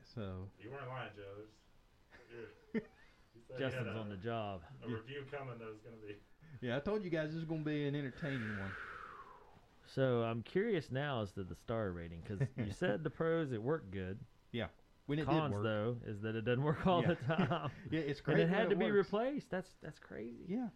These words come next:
Speaker 3: All right, so give us the star review here. Out of five stars, five being the best, one being, is there a zero star?
Speaker 1: I wish there was. <laughs>
Speaker 3: Okay, so th-, so there could be no stars.
Speaker 1: Yeah.
Speaker 3: We can do that.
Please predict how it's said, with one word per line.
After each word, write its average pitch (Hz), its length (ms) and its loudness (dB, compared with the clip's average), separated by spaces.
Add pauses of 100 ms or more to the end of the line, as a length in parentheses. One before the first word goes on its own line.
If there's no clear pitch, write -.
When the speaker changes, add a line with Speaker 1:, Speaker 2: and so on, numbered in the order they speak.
(500)
Speaker 3:
All 120 60 -2
right, 104 260 -2
so 104 80 -6
give 123 160 -2
us 127 180 -4
the 101 80 -6
star 127 320 -2
review 113 360 -4
here. 95 140 -4
Out 117 120 0
of - 80 -2
five 120 260 2
stars, 113 440 -2
five 98 240 -6
being 104 180 -6
the 98 60 -6
best, 104 360 -6
one 101 220 -4
being, 98 360 -4 (640)
is 107 160 -4
there 104 120 0
a 92 80 -4
zero 107 280 -4
star? 165 320 -10 (1000)
Speaker 1:
I - 640 -18
wish 107 240 -4
there 87 80 -8
was. 104 420 -6 (140)
<laughs> 120 140 -4
Speaker 3:
Okay, 113 240 0 (240)
so 113 100 -2
th-, 107 100 -6 (140)
so 113 140 -2
there 113 100 0
could 165 240 0
be 139 120 2
no 117 220 0
stars. 87 440 -8 (100)
Speaker 1:
Yeah. 120 120 -6 (120)
Speaker 3:
We 110 60 -10
can 95 100 -8
do 85 60 -12
that. 82 100 -16